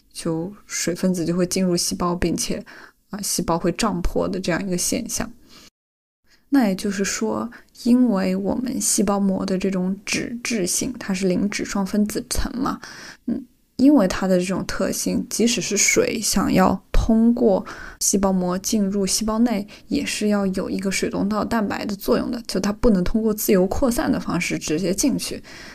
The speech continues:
但是作为乙醇和乙醛来说，它们是小分子、水溶性且脂溶性的，它可以非常轻易的通过自由扩散的方式就进出细胞。所以在这种层面上来说，它要进入细胞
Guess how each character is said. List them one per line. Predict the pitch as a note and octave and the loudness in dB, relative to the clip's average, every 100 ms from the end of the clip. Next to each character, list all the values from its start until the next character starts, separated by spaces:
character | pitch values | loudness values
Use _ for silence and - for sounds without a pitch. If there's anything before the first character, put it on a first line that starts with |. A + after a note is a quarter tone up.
| - | -6
但 | - A#3+ | -2 0
是 | B3+ | 2
作 | C#4+ B3 | 4 4
为 | F#3+ F3+ F#3+ | 4 2 0
乙 | - F3+ | -4 -6
醇 | - - D#3 D3 F#3+ | -6 -4 -2 -2 -2
和 | G3+ | -2
乙 | F3+ - F3 | -2 -2 -6
醛 | - - E3 G3 | -4 -4 -2 -4
来 | - | -4
说， | F#3 - | -6 -8
它 | - G3 | -6 -2
们 | F3 | -2
是 | F3 F#3 | -4 -6
小 | F3+ - | -4 -4
分 | - F#3 | -2 -2
子、 | F3+ - | 0 -2
水 | - F3 | -2 0
溶 | F3 | 0
性 | F3 - F#3 | -2 -2 -2
且 | F#3+ F#3 | -2 -4
脂 | - | -2
溶 | D#3 D#3+ | -2 -2
性 | F#3 A#3 F#3 | 0 0 0
的， | - - - - - | -4 -10 -14 -16 -6
它 | - G#3 | -2 0
可 | - | 2
以 | F#3+ | 2
非 | - - B3+ D4+ | 0 0 2 2
常 | A3+ F3+ | 2 -2
轻 | - F#3 | 0 2
易 | F3 | 2
的 | E3+ - | 0 0
通 | - | 2
过 | G3+ F#3+ | 2 0
自 | F#3 - | 0 2
由 | F#3+ D#3+ | 4 4
扩 | - | 0
散 | F3+ E3 | 0 0
的 | D3+ | 0
方 | - E3 | -2 -2
式 | - | -2
就 | - E3 | -2 -2
进 | F#3 | -2
出 | - - | -4 -6
细 | - - | -6 -6
胞。 | - - - - - - - | -6 -8 -10 -18 -18 -18 -8
所 | - | 2
以 | G3 | 4
在 | F#3+ G#3+ | 4 0
这 | G#3 C#4 | 2 0
种 | F3 | 2
层 | D3+ - | 4 4
面 | F3 F3+ | 4 -2
上 | F3+ F3+ | -2 -2
来 | F3 | -2
说， | F3 F3+ F3+ | -2 -2 -2
它 | - - G3 G3 G3 G3+ - - | -4 -6 -2 0 -2 -6 -16 -10
要 | G#3+ F#3+ | -4 -4
进 | G3 G#3+ | 0 2
入 | F#3 F3+ | 2 0
细 | - F#3+ | 0 0
胞 | F3 F3+ F3 F#3 | 0 0 0 -2